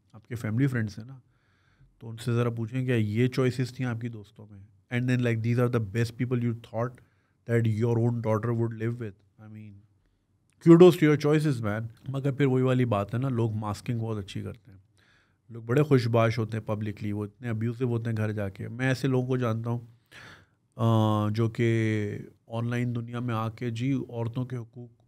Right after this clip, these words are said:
उनसे बढ़ के, अरे, औरत क्या हुकूक मांगेगी जो वो मर्द मांगता है?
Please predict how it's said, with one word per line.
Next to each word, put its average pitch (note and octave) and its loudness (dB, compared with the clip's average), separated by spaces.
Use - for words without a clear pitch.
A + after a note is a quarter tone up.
उनसे A#2+ -8
बढ़ A2+ -2
के, A#2 -8
अरे, C3 0
औरत C#3+ 6
क्या D3+ 6
हुकूक C#3+ 4
मांगेगी C#3 4
जो C#3+ 4
वो C#3 4
मर्द C3 0
मांगता A2+ -6
है? G2+ -16